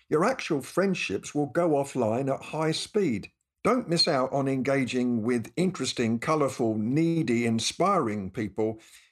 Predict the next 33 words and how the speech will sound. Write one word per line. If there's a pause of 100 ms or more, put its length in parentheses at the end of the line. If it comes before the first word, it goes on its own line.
(160)
in
favour
of
the
faceless, (100)
apart
from
a
dodgy
profile
photo (240)
on
Facebook. (580)
Life
was
meant
to
be
about
conversation,
not
news
flashes. (340)
Twitter
is
most
often
about
declaration
rather
than
conversation,
but